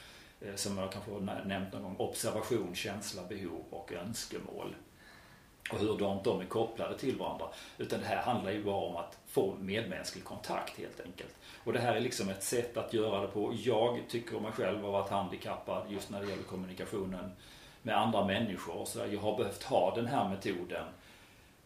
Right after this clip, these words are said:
f-, för att få bättre kontakt, för att förstå mig själv och för att sen också kunna släppa själva metodiken. Eller att, ja, att det blir en naturlig del utav mig. Sen är det då människor som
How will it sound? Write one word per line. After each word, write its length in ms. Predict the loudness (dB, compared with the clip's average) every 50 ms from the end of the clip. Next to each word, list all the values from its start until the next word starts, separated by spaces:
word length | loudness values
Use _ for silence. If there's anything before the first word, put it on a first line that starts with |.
| -20 -20 -14 -12
f-, 140 | -10 -8 -8
för 380 | 0 6 8 8 10 10 8 6
att 120 | 6 6 8
få 140 | 8 8 10
bättre 280 | 8 6 2 0 -2
kontakt, 380 | -4 -4 -4 -2 -2 -2 0 2
för 140 | 2 2 2
att 60 | 2
förstå 340 | 0 -2 2 4 4 4 4
mig 140 | 4 0 0
själv 340 | 0 0 -2 0 -2 -4
och 60 | -4 2
för 160 | 4 4 6
att 60 | 6
sen 220 | 4 2 2 2 0
också 200 | 0 -4 -6 -8
kunna 240 | -8 -6 -4 -4 -2
släppa 440 | -2 0 -2 -2 -4 -4 -6 -4
själva 340 | -2 0 0 0 0 -2 -4 -6
metodiken. 580 | -8 -10 -10 -10 -8 -10 -10 -10 -8 -6 -4
Eller 180 | -2 0 2 2
att, 220 | 0 0 -2 -10 -14 -18 -20 -20 -20 -20 -20 -20 -20 -20 -20 -20 -20 -20 -20 -6 2
ja, 140 | 4 6 6
att 120 | 6 4
det 60 | 4
blir 120 | 6 6 8
en 60 | 8
naturlig 380 | 8 6 6 6 6 4 4 4
del 260 | 2 2 0 0 -2
utav 320 | 0 0 0 2 0 0 -2
mig. 160 | -6 -8 -8 -10 -12 -14 -14 -12 -4
Sen 200 | 2 4 4 6
är 40 | 6
det 100 | 4 6
då 180 | 6 6 6 6
människor 640 | 4 4 4 2 2 2 2 2 2 0 -2 -4 -6
som 300 | -2 2 2 2 2 2